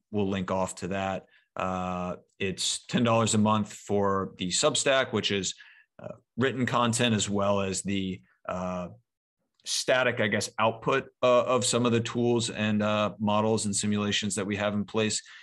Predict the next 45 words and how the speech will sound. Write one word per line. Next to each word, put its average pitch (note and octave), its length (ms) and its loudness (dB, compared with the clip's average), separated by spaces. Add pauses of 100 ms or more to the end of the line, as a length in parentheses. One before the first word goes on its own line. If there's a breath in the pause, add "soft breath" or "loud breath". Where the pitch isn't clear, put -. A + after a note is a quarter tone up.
(120)
If - 140 -4
you A2 80 4
want G#2+ 200 2
access G2 520 -2
to, G2 160 -2
like, F#2+ 260 -4 (120)
the G2+ 240 -4
more G2 240 -2
dynamic F#2+ 640 -4
version, F#2+ 640 -6 (380 soft breath)
uh, F#2+ 260 -4 (100)
of G2+ 340 -2
the F#2+ 460 -4 (340)
tools A#2 380 2
from G#2 200 0
which G#2 180 0
those F#2+ 240 -4
numbers F#2+ 320 -2
are E2+ 80 -6
generated, A#2+ 640 2 (320 soft breath)
uh, F2 300 -4
you G2 180 0
can F#2 240 -2
subscribe F#2+ 480 -2
to F2 60 -10
the F2+ 100 -4
site, F#2 400 -2 (140)
uh, F2 280 -2
at F2+ 220 -4 (140)
advanced F2+ 340 -6
sports F2+ 300 -6
analytics F2+ 400 -8
dot - 200 -6
com. G2 440 -2 (480 soft breath)
Uh, F2 360 -8 (680)
so F#2 440 -4
if, F2+ 200 -6
if - 100 -16
you A2 80 2
want G#2+ 160 2
kind G#2+ 120 0
of G2 60 0
the G#2 60 -2
Cliff A#2+ 260 -2
Notes, B2 480 0